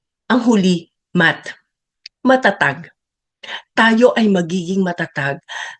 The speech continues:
kahit na anuman ang mangyari sa paligid natin. Alam natin na tayo ay magiging okay kasi dahil sa mahal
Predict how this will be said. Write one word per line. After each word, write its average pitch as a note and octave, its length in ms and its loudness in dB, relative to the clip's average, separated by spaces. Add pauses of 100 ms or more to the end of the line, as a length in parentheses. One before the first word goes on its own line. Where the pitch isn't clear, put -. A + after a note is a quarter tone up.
(160)
kahit D#4+ 340 2
na B3+ 140 2
anuman A#3+ 400 6
ang A#3+ 100 4
mangyari G#3 640 4
sa E3 400 0 (320)
paligid F3+ 560 0
natin. E3 560 -4 (720)
Alam F3+ 320 2
natin E3+ 560 0
na F3 120 -2
tayo F3+ 480 0
ay G3 120 0
magiging G#3 520 -4
okay E3+ 580 -4 (100)
kasi G#3 440 2 (560)
dahil G3+ 340 2
sa G#3+ 180 -2
mahal F#3 560 0